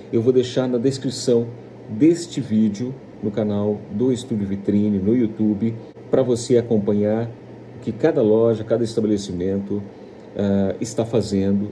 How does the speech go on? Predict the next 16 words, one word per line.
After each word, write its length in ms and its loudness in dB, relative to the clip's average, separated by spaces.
e 80 -4
como 340 4
ele 120 0
está 160 -6
atendendo 500 -2
você, 360 -4
ok? 320 2
Bom, 260 4
é 140 8
isso. 600 -2
Acompanhe 500 2
o 40 2
nosso 200 0
canal 260 2
no 60 0
YouTube. 760 2